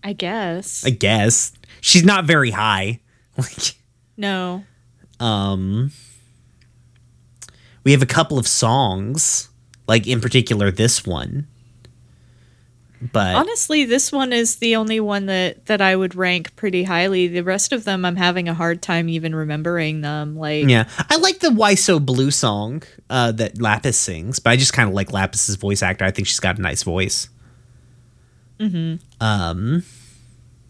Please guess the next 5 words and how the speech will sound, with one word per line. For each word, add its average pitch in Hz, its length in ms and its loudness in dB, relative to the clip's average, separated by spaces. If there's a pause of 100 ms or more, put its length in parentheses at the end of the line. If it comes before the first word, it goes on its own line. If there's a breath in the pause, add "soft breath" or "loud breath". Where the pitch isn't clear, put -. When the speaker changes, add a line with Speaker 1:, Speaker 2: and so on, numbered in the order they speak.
(1900 loud breath)
Speaker 2:
yeah, 254 80 8
give 294 180 8
us 330 80 4
some 254 140 2
ideas 165 500 2